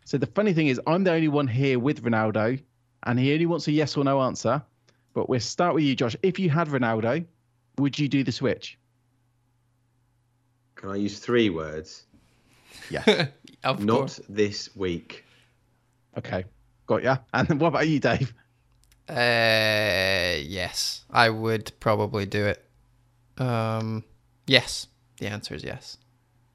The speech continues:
Speaker 1: I don't think I would. I don't think I would. But I've got both. So, but I, I, yeah.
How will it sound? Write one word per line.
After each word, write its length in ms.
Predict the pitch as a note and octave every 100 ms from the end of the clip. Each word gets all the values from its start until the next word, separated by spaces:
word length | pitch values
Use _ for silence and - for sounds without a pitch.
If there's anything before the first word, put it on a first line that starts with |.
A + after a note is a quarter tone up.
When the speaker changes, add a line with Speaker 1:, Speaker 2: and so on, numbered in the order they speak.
| _ _ _ -
Speaker 1:
I 100 | C#3+
don't 180 | C#3 B2+
think 120 | A2+
I 40 | A2+
would. 260 | A#2+ A#2+ - _ _ _ _ _
I 60 | -
don't 160 | A#2 -
think 200 | A#2 A2
I 20 |
would. 200 | A2 A2+ - _ _ _ -
But 80 | C3
I've 80 | D3
got 120 | A#2
both. 260 | C#3+ A#2 F#2 _
So, 340 | - A#2+ A2+ A2+
but 280 | A2+ B2+ -
I, 100 | C#3 - -
I, 140 | C3 - -
yeah. 200 | D#3+